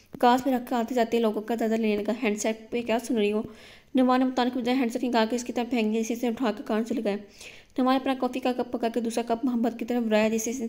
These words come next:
थाम कर अपने सामने रख लिया। इतना तो पहचान गया कि नुसरत फ़तेह अली खान की आवाज़ है, मगर कव्वाली कौन सी, ये नहीं पता चल रहा। मफन उठाते हुए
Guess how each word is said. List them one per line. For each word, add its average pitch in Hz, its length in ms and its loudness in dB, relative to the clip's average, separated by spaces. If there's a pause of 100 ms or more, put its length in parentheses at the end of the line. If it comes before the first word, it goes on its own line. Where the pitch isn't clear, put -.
(120)
थाम 214 120 2
कर 220 120 -6
अपने 233 120 -6
सामने 214 200 0
रख 214 160 -6
लिया। 202 140 -6 (720)
इतना 277 220 2
तो 262 60 4
पहचान 254 360 4
गया 254 140 0
कि 262 100 0
नुसरत 247 280 0
फ़तेह 247 280 -2
अली 226 80 0
खान 233 220 -2
की 247 140 -4
आवाज़ 233 200 2
है, 233 80 -4
मगर 240 140 -4
कव्वाली 226 320 0
कौन 233 240 -2
सी, 214 160 -6
ये 214 180 -2
नहीं 240 100 -2
पता 226 160 -4
चल 214 140 -8
रहा। 208 160 -2 (840)
मफन 269 500 2
उठाते 269 400 2
हुए 247 100 4